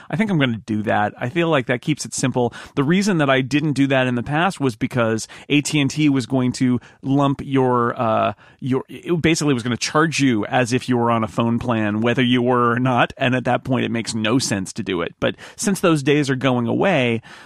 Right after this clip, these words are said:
w-, uh, n-, now there's no reason for me not to do that. So it's, un-, unless one of these other, uh, these, one of these other programs is better at that, then that's what I'm probably gonna do.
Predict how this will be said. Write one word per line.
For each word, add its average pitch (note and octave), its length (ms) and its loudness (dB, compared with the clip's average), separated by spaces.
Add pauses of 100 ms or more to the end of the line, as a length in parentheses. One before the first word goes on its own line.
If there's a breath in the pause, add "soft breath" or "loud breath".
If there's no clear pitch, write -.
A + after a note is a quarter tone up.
(100)
w-, B2 220 -6
uh, A2 440 0
n-, B2+ 340 -4
now C3+ 360 2
there's B2 240 0
no A2+ 320 2
reason A2+ 340 -2
for A#2 140 -4
me G#2+ 160 0
not F#2+ 200 0
to G#2 80 -4
do G2+ 140 -2
that. F2 220 -2
So A2 140 0
it's, - 220 -4
un-, C3 200 -4
unless D3+ 400 0
one D3 200 2
of C#3 80 2
these C3+ 200 2
other, B2 360 0 (300 soft breath)
uh, A2+ 240 0
these, B2 300 0
one C#3 320 -2
of C3 40 -2
these A#2+ 120 -2
other A2+ 120 -2
programs G#2+ 600 -4
is A2 240 -4
better G#2+ 400 0
at F#2+ 160 -4
that, F2+ 340 0
then G#2 240 -6
that's G2+ 220 -4
what G#2 100 -6
I'm F#2 100 -6
probably E2+ 360 -8
gonna F2 160 -10
do. - 240 -12